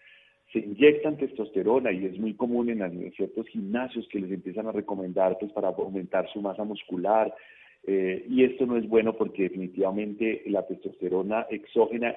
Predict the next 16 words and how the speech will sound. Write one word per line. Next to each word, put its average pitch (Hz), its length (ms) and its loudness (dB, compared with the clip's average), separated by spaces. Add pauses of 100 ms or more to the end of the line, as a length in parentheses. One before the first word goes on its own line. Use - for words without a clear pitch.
(140)
inhibe 180 720 -2 (920)
radicalmente 127 1000 4
la 135 160 4
producción 107 680 0
de 113 120 2
todas 165 380 2
estas 156 320 -6
prehormonas 110 880 0 (580)
y 120 60 0
lo 113 200 6
que 104 140 4
hacemos 104 460 0
es 123 200 6 (200)
precisamente 120 800 -2
lo 101 180 0
contrario, 95 560 0